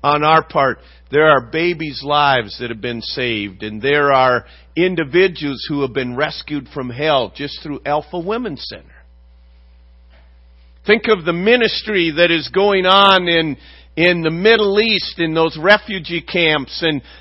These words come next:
around the world in various ministries. Your greatest investment is investing in the things where moth and rust cannot corrupt and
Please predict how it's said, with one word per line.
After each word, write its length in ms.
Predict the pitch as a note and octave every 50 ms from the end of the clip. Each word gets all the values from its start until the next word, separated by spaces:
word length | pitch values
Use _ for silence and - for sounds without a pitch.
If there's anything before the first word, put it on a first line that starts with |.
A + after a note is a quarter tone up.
| -
around 480 | B2+ D3 D#3 E3 F#3 A3 A3+ A#3 A3+ G#3+
the 120 | G3+ G3
world 440 | F#3+ G#3 A#3 B3 B3 A#3+ G#3+ F#3 E3+
in 160 | E3+ D#3+ D3+
various 460 | C3+ F3+ G3 G#3+ A3 A3 G#3 F#3+ - -
ministries. 1040 | E3+ F3 G#3 A#3+ B3 A#3+ - - - - G3 G3+ F3+ F3 D3+ C3 G2+ - - - - - - - - - - - _ _ _ _ _ _ - - _ - _ _ _ _ _ _ _ _ _ _ _ - _ _
Your 180 | - E3 B3 D4
greatest 600 | G#3 E3 F#3+ G3+ A#3+ C#4+ D#4 D4 B3 - - -
investment 840 | F3 E3 D#3 C3 A#2 F#3+ A3+ C#4 C4+ - - - G#4+ F4+ F4 D4 - - - - - - - - - _ - - - _ _ _ _ _ _ _ _ - _ _ _ _ _ -
is 200 | D3 D#3+ B2+ D#3+
investing 760 | D#3 D3 C#3 A2+ - G3+ G#3+ G#3+ - - - - G#3+ G3 F#3+
in 200 | F#3+ F#3 F3+ F3+
the 80 | E3+ D#3+
things 840 | - - G#3 G3 F#3+ F#3+ F#3 F3+ F3 E3+ D#3+ D3+ - - - - - - - - - -
where 560 | A#2+ C3+ D3+ D3+ D3+ D3 C#3+ C#3 C3+ B2 - - - _ _ _ _ _ _ _ _ _ _ _ _ _ -
moth 540 | A#2+ B2+ C#3 D3+ E3 E3 E3 D#3 - - -
and 160 | A#2+ A#2+ B2
rust 320 | C#3 D3+ D#3 D3 - - -
cannot 460 | - C#3+ B2+ C3+ C#3 C#3+ D3 - -
corrupt 500 | - - B2+ C3 C#3 C#3+ C#3+ - - -
and 160 | A#2 G#2 G#2